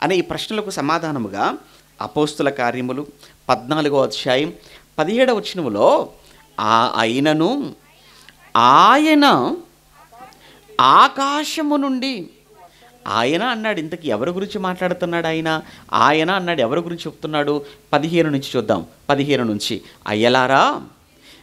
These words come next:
మీరు ఎందుకు ఇలాగు చేయుచున్నారు? మేము కూడా మీ స్వభావము వంటి స్వభావము గల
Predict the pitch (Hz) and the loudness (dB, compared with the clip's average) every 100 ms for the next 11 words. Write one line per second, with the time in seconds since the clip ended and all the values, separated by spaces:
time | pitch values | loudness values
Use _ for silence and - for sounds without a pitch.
0 | 143 202 240 202 294 381 370 349 330 320 | -6 0 4 4 4 0 0 2 2 0
1 | 320 302 285 277 285 262 254 240 240 220 | -2 -4 -4 -4 -4 -2 -2 -2 -4 -8
2 | - - - 120 139 160 190 269 339 294 | -14 -20 -10 -2 2 4 4 2 0 0
3 | 277 269 277 240 233 220 - 160 156 170 | 2 4 2 0 -2 -4 0 2 2 0
4 | 175 196 220 226 220 214 262 190 175 190 | 2 4 2 0 -2 -2 -2 0 0 -2
5 | 196 208 190 160 156 165 165 160 160 139 | -6 -6 -2 -2 0 0 0 -2 -2 0
6 | 131 240 | 4 2